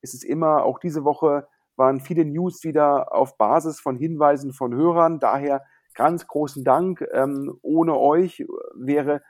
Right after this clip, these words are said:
der Podcast nur halb so gut. Und wer noch weitere Infos hat, sehr gerne an podcast at deutsche startups punkt de einfach eine E-Mail schicken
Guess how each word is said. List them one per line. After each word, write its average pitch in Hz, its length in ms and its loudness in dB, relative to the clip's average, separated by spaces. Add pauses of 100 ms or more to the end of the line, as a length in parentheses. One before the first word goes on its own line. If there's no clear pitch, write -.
(240)
der 131 100 2
Podcast 151 520 -2
nur 131 120 -2
halb 151 160 4
so 165 160 -4
gut. 160 300 -6
Und 139 300 -6 (340)
wer 147 240 0
noch 135 180 -2
weitere 147 340 4
Infos 175 420 -4
hat, 160 300 0
sehr 151 300 0
gerne 147 460 -2
an 135 300 -4 (480)
podcast 165 680 4 (140)
at - 260 0 (220)
deutsche 135 260 2
startups 139 440 2
punkt 135 280 -8
de 175 380 -2 (300)
einfach 139 340 -4
eine 143 100 -8
E-Mail 202 320 2
schicken 185 420 -6